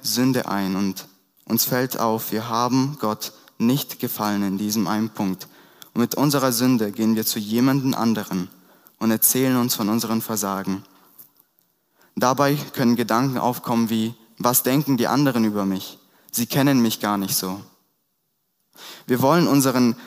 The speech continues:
geistlichen Stolz beibehalten, indem wir mit unserer Sünde so privat wie möglich umgehen, aber das Gesicht von außen bewahren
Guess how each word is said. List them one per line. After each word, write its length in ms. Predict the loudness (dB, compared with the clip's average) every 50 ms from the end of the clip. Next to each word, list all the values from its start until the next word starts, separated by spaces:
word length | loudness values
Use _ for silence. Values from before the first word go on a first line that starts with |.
| -10 -4
geistlichen 500 | 0 2 2 4 4 2 2 2 2 0
Stolz 420 | 0 2 2 2 2 2 0 -2 -2
beibehalten, 760 | 0 2 2 2 2 2 0 -2 -2 -2 -2 -2 0 0 2
indem 340 | 2 2 4 4 2 2 2
wir 180 | 2 0 0 -2 -8 -12 -8
mit 140 | -6 -2 0
unserer 360 | 0 0 0 0 0 0 0
Sünde 300 | 0 2 2 2 2 2
so 140 | 0 0 -2
privat 640 | -4 -4 -6 -4 -2 2 2 4 4 2 2 2
wie 60 | 4
möglich 500 | 4 6 4 4 2 0 -2 -4 -2 0
umgehen, 500 | 2 4 4 4 2 2 0 0 0 -2 -4 -8 -18 -8 -4
aber 200 | -2 0 0 0
das 220 | 0 0 0 0
Gesicht 560 | 0 0 0 2 2 0 0 -2 -6 -10 -14 -16 _ _ _ _ _ _ _ _ _
von 180 | -4 -2 0
außen 480 | 0 2 2 0 0 0 0 0 0 0
bewahren 720 | -2 -2 -2 0 0 2 2 0 0 0 -2 -2 -2 -4